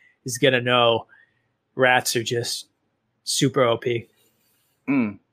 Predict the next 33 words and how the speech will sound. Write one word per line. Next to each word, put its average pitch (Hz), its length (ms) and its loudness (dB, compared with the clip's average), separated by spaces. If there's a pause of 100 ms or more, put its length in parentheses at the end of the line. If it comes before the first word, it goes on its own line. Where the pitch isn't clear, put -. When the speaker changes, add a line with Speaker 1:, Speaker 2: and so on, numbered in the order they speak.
(680)
Speaker 2:
No, 127 180 -4
I - 80 -8
haven't 113 280 -8
seen 104 140 -10
it, 101 80 -12
actually. - 280 -16
I 131 60 -8
did 185 180 -4
like 151 160 -4
the - 80 -14
first - 220 -8
Speaker 1:
Yeah. - 40 -20 (100)
Speaker 2:
Suicide - 220 -18
Squad. - 300 -20
I 131 100 -12
think 135 200 -12
I - 60 -12
fell - 200 -16
asleep, - 320 -18 (120)
to - 160 -20
be - 140 -20
fair, - 160 -20 (180)
but 123 100 -10
I 117 100 -8
liked 110 240 -20
it. - 60 -18
Speaker 1:
Second, 147 380 0 (140)
second - 420 2
was 131 160 -2
a 123 40 -4
lot 117 160 -2
more - 120 -12
fun. - 240 -16